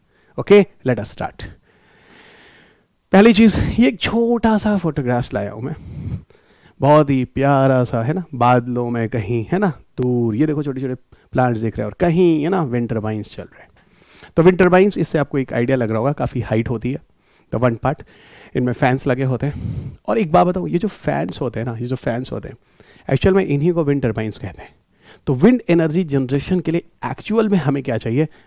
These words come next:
विंड टरबाइन्स चाहिए। ओके, यही विंड टरबाइन्स है जो आप देख रहे हैं। ओके, विंड टरबाइन्स चाहिए। दूसरी चीज़, एक बात और बताता हूँ, जानते हो ये जो विंड टरबाइन्स होते हैं ना, विंड टरबाइन्स, उनका एक स्पेसिफिक शेप होता है और वो शेप बड़ा मैटर करता है।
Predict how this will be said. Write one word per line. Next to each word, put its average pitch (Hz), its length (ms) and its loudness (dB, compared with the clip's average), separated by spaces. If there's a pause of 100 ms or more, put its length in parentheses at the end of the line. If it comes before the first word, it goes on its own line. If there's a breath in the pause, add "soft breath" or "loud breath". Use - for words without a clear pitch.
(140 soft breath)
विंड 123 260 -2
टरबाइन्स - 460 -8
चाहिए। - 220 -20 (1120 soft breath)
ओके, 151 140 0
यही 160 320 8
विंड 214 200 2
टरबाइन्स 139 380 2
है 156 60 0
जो 127 140 -4
आप 110 140 -4
देख 98 240 -8
रहे - 140 -12
हैं। - 560 -12
ओके, 120 140 0
विंड 147 320 2
टरबाइन्स 104 440 -6
चाहिए। - 220 -14 (760 soft breath)
दूसरी 156 220 2
चीज़, 196 100 2
एक 175 100 0
बात 151 180 2
और 131 100 0
बताता 107 280 -2
हूँ, 95 100 -16
जानते 147 240 -2
हो - 20 -2
ये 185 80 -4
जो 175 80 -4
विंड 147 200 -2
टरबाइन्स 113 460 -2
होते 143 160 -2
हैं 175 60 0
ना, 160 120 -6
विंड 131 140 0
टरबाइन्स, 117 360 -4 (380 soft breath)
उनका 151 200 0
एक 190 100 0
स्पेसिफिक - 540 -6
शेप - 320 -6
होता - 180 -12
है - 120 -16 (800 loud breath)
और 143 80 6
वो 143 80 4
शेप 185 240 2
बड़ा 151 200 0
मैटर 120 240 -4
करता 104 260 -10
है। - 260 -18